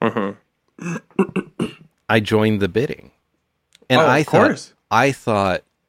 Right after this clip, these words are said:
Speaker 2: "Surely," 'cause this is, this is, like, foundational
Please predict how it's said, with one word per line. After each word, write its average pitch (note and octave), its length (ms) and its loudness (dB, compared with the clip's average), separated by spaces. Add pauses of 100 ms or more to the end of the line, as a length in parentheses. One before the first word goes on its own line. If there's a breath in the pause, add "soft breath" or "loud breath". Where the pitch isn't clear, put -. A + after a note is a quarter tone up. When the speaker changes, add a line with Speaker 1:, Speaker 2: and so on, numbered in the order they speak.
(220)
Speaker 2:
"Surely," G#2+ 480 0
'cause G#2+ 220 -2
this C#3 180 -2
is, B2+ 160 -4
this C3+ 320 -2
is, B2+ 160 -6
like, F#2+ 200 0
foundational F2+ 1120 -4